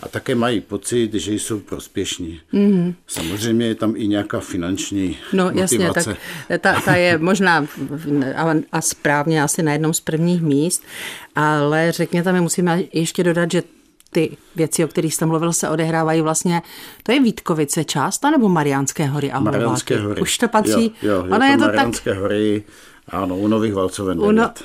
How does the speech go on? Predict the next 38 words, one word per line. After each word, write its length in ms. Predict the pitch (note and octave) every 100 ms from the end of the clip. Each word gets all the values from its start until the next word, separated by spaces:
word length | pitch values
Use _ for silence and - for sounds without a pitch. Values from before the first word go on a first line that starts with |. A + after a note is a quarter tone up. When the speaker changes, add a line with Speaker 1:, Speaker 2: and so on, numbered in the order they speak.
| -
Speaker 2:
u 120 | G#3
Nových 300 | A3 A3+ A#3
Valcoven 640 | F#3 F3 F#3 G#3 G#3+ G#3+
vždycky 280 | G#3+ F3 -
se 160 | - G3
říká, 340 | F#3 G3+ F#3+
jak 180 | F3+ F3+
je 100 | G3
ta 120 | G#3
benzinka, 520 | F3 E3 E3 F#3+ F#3+
tak 160 | F#3 F#3
tam 160 | F3+ E3+
odbočte 720 | E3 D#3+ D#3+ - F3 E3 F3+ - - - - - -
a 100 | F#3
dojedete 720 | F#3 G3 G3+ F#3+ D4 G3 C4+
na 120 | G#3+ G#3
konec 320 | A3 A3 A3
cesty, 340 | - G#3+ - G3+
kde 180 | G3
cesta 320 | G3 G3 - F3
končí. 420 | F3 D3 - D3
Speaker 1:
Eh, 460 | F#2+ G2 G2 G2 F#2+
ano, 280 | G2+ F#2+ F2 - G2
ano. 180 | D4+
Speaker 2:
<laughs> 100 | G#2+ - - F#2+ G2+ G#2 G#2
Speaker 1:
Eh, 80 | - - - - _ -
navigace 880 | G2 A#2 C3+ B2 B2 - B2+ A#2+ A2
plno 260 | - A#2 B2+
lidí 300 | A2+ A2+ A#2+
navadí, 800 | A2+ A#2 A#2+ A#2+ B2 A#2+ A2+ G#2
Speaker 2:
<laughs> 40 |
Speaker 1:
eh, 320 | G2 G#2 G#2 G2+
přes 320 | - A#2+ A2
nás 300 | A#2 A#2 A2+
za 540 | G#2+ G2+ G2 G#2+ G#2
domy 580 | F#2+ G#2 A2 G#2 F#2+ F#2 -
za 280 | G2+ A2+
námi, 480 | G#2+ A2+ A#2+ A#2+ A#2+